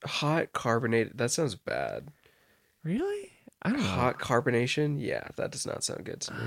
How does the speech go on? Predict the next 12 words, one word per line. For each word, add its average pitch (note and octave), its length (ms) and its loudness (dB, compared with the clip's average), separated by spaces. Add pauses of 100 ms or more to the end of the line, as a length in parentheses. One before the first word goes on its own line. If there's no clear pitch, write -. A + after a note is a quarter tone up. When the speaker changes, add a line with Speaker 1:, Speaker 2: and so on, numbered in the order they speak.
(160)
Speaker 2:
<sighs> - 160 -8
Okay. - 300 -8 (680)
Speaker 1:
Yeah, A#2+ 260 -4
you, D#3 280 4
Speaker 2:
Yeah. G#3+ 100 4
Speaker 1:
you F3+ 140 0
try D3 380 10
it. E2+ 80 4
You C#3+ 140 8
let D3+ 120 12
me C#3 140 6
know, G#2+ 440 4